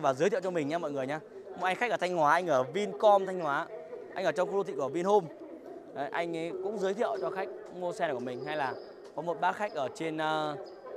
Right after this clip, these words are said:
ờ, Long Biên, bác ấy Nguyễn Văn Cử, bác cũng giới thiệu người xuống luôn. Đấy, tức là Mạnh Phát thế là gì? Cái chiếc xe này bán ra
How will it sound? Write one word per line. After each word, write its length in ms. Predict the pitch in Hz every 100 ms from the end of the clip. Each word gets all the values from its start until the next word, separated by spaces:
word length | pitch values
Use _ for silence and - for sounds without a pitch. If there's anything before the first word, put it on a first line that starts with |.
| - - -
ờ, 120 | 147
Long 180 | 165 175
Biên, 200 | 208 180 - - - 208 208 202 - 175
bác 160 | 180
ấy 120 | 190 180
Nguyễn 180 | 202
Văn 120 | 220 190
Cử, 320 | 190 151 131
bác 120 | 160 185
cũng 260 | 190 185
giới 140 | 185 202
thiệu 180 | 226 165
người 220 | 160 143
xuống 240 | 139 160
luôn. 160 | 185 170 - - - -
Đấy, 100 | - - - -
tức 60 | 202
là 120 | 196
Mạnh 140 | 170
Phát 120 | 170 202
thế 80 |
là 60 | 185
gì? 100 | 147 - - - -
Cái 80 |
chiếc 160 | 175 254
xe 180 | 185 208
này 180 | 160 139
bán 320 | 147 160 208
ra 260 | 226 202